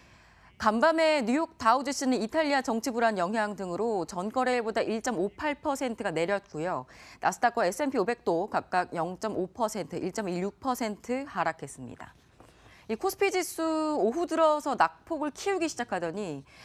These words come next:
외국인과 기관의 동반 매도로 장중에는 이천사백 선 밑으로 밀려나기도 했습니다.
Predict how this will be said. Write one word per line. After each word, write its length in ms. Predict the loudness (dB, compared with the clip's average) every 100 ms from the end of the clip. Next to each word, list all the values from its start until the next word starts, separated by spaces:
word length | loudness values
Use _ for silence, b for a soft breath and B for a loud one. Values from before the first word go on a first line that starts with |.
| B
외국인과 520 | -2 -2 2 2 4 2
기관의 420 | 0 0 2 0
동반 460 | -2 -2 2 2
매도로 580 | 2 0 0 0 -2 -4
장중에는 560 | -8 -6 -4 -2 -2 0
이천사백 640 | -2 -4 -4 -2 -4 -4
선 480 | -2 2 2 2 0
밑으로 520 | -4 -4 0 2 2
밀려나기도 580 | 0 -2 0 0 -2 -4
했습니다. 480 | -10 -10 -12 -10 -10